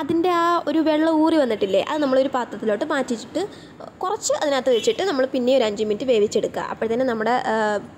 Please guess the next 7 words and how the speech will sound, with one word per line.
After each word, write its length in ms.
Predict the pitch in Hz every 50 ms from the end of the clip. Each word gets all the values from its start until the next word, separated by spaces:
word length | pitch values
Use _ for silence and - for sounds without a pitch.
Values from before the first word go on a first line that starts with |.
| - - - -
ചോറ് 300 | - 240 220 226 226 240
റെഡിയായിട്ട് 400 | 240 240 220 220 220 214 208 214
വന്നിട്ടുണ്ട്. 460 | 240 220 208 202 202 220 208 180 - 202 240 - -
അങ്ങനെ 220 | 262 254 247 240 254 247
നമ്മൾ 260 | 220 214 214 247 294 262 -
chicken, 280 | - 233 - - 240 247 233 - - - - - - - - -
ആ, 140 | - 220 220